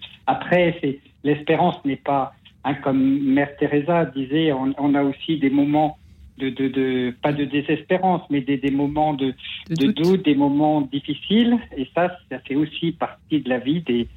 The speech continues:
Speaker 1: des épreuves. Mais de toute façon, on a toujours aussi Sainte Thérèse là-haut qui nous envoie des petites, des petits pétales de, et des roses chaque jour. Donc, on arrive quand même dans cette vie, quelquefois difficile, à toujours garder l'espérance.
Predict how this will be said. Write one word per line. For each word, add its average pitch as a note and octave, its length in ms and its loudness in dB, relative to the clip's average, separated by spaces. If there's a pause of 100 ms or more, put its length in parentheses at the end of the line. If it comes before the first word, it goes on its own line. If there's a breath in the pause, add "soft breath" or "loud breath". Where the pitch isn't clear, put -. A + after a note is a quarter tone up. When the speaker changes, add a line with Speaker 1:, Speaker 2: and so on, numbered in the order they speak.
(380 loud breath)
Speaker 1:
des C3+ 180 0
épreuves. D3+ 480 0
Mais D#3+ 360 0 (640)
de D3 80 4
toute D3 200 -4
façon, C#3+ 300 -2
on E3 120 4
a C#3+ 80 2
toujours D3 360 -2
aussi D3 400 -2
Sainte C3+ 160 -2
Thérèse C#3+ 320 -2
là-haut C#3 320 0
qui B2+ 100 -6
nous B2 200 0
envoie C#3 260 0
des C3 140 -4
petites, - 480 -6 (720 loud breath)
des C3+ 100 2
petits D3 420 -2
pétales D#3 400 -2
de, D#3+ 200 -4
et D3 120 2
des D3 140 0
roses D#3+ 320 0 (200)
chaque C3 240 -4
jour. E3+ 220 0
Donc, C#3+ 280 -2 (240 loud breath)
on C3+ 120 0
arrive D3+ 320 0
quand C3+ 100 0
même C#3+ 240 2 (420 loud breath)
dans C3+ 180 2
cette C3 160 0
vie, D3+ 280 -2
quelquefois C#3 460 -2
difficile, C3+ 640 0
à B2 60 0
toujours C#3 420 0
garder C3 280 0
l'espérance. B2+ 340 -6